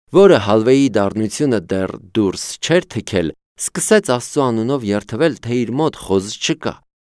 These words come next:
Բուֆալմակոն ասաց. «Իսկ խոզիդ ի՞նչ տվին, ախպերացու, ճիշտն ասա, մի վեց ֆլորին տվին»։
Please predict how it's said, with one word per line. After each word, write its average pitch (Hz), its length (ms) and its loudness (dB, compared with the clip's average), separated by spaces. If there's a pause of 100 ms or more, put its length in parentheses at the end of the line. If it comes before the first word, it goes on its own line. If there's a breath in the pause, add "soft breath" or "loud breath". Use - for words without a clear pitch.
(260)
Բուֆալմակոն 139 920 2
ասաց. - 540 -6 (340)
«Իսկ - 320 -6
խոզիդ 113 480 0
ի՞նչ 190 240 -2
տվին, 185 360 0 (200)
ախպերացու, 160 840 0 (100)
ճիշտն 170 480 -4
ասա, 131 320 -4 (400)
մի 156 160 4
վեց 170 260 4
ֆլորին 135 480 0
տվին»։ 92 440 -2